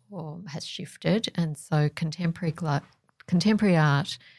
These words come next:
in the twenty-first century is much more global. Um, it can be produced anywhere, it can be exhibited anywhere, and so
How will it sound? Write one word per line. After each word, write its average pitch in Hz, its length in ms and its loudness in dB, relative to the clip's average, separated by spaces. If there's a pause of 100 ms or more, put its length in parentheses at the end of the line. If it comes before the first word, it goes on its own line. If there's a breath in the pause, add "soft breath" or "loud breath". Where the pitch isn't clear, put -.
(220 soft breath)
in 151 60 -6
the 143 60 -4
twenty-first 139 540 0
century 160 300 -4
is 135 140 -2
much 147 420 -4
more 143 160 0
global. - 600 -2 (460 loud breath)
Um, 143 300 2 (380)
it 190 100 -10
can 156 160 2
be 156 100 0
produced 180 480 0
anywhere, 151 320 6
it - 100 -2
can 151 100 -2
be 147 100 -2
exhibited 147 520 0
anywhere, 139 580 4 (380 loud breath)
and 147 200 2
so 143 480 4